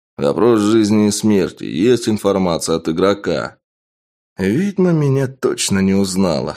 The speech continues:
а в глазок поглядеть не догадалась. Дверь открылась, и я тут же возник на пороге. «Ах ты ж!» воскликнула Зинаида и резко попыталась закрыться, но я быстро вставил ботинок между косяком и дверью.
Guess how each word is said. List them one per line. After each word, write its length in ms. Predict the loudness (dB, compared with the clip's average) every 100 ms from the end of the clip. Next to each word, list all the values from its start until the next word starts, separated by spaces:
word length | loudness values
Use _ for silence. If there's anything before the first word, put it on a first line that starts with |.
| -8
а 140 | -6
в 80 | -4
глазок 580 | 0 2 2 2 0 -2
поглядеть 580 | -4 -2 -2 -2 -2 -2
не 100 | -2
догадалась. 880 | -2 -2 -2 0 -2 -4 -10 -12 -14 -10
Дверь 480 | -4 -2 0 0 0
открылась, 600 | -2 0 2 2 0 -2
и 60 | -2
я 240 | 0 -2
тут 300 | -4 -2 -2
же 140 | 0 2
возник 540 | 2 0 -2 -4 -4
на 120 | -4
пороге. 720 | -2 -2 0 0 0 -4 -8 -12 _ _ _ _ -8
«Ах 440 | -6 -4 -6 -10 _
ты 160 | 0 2
ж!» 240 | -2 -10 _ -2
воскликнула 720 | -2 0 -2 -2 -2 0 0
Зинаида 580 | 0 -2 0 0 -2 -2
и 260 | -2 -2 -2
резко 320 | -2 -4 -6
попыталась 540 | -4 -6 -2 0 0
закрыться, 880 | 0 -2 -2 -2 0 0 -2 -8 -8
но 220 | -8 -6 -4
я 220 | -2 -2
быстро 420 | -2 -4 -2 -4
вставил 420 | -4 -4 -2 -2
ботинок 500 | 0 -2 -2 -6 -4
между 300 | -6 -6 -6
косяком 500 | -6 -4 -4 -2 -2
и 20 | 0
дверью. 680 | 2 2 0 -4 -6 -10